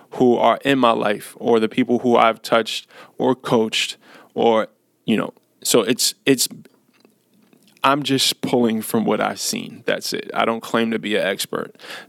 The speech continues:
Definitely wanna, you know, preface this by, by saying that, right? It, there's a hundred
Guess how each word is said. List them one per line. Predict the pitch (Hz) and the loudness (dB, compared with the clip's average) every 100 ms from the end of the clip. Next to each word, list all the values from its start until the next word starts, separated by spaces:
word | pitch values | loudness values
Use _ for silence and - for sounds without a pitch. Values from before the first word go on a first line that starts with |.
| - | -2
Definitely | 113 - 113 | 0 0 -2
wanna, | 107 107 104 104 - _ _ _ _ | 0 0 0 -6 -10 _ _ _ _
you | 107 | -4
know, | 95 - _ _ _ _ _ _ _ _ _ - | -4 -8 _ _ _ _ _ _ _ _ _ -4
preface | - 131 - 107 - - - | 2 2 2 -4 -2 -4 -6
this | - 113 104 - - | -2 0 0 -2 -6
by, | - 107 - | -4 -4 -4
by | - | -6
saying | 104 - 107 87 | -4 -2 -2 -2
that, | 85 - - _ _ _ | -6 -8 -12 _ _ _
right? | 50 101 - _ _ _ _ _ _ _ - - - - - _ _ _ _ | -4 -4 -6 _ _ _ _ _ _ _ -20 -20 -20 -20 -20 _ _ _ _
It, | - 120 - | -6 -6 -6
there's | 113 110 104 - - _ _ - | -2 0 0 -6 -16 _ _ -10
a | |
hundred | 104 127 131 127 - | -4 -2 0 0 -2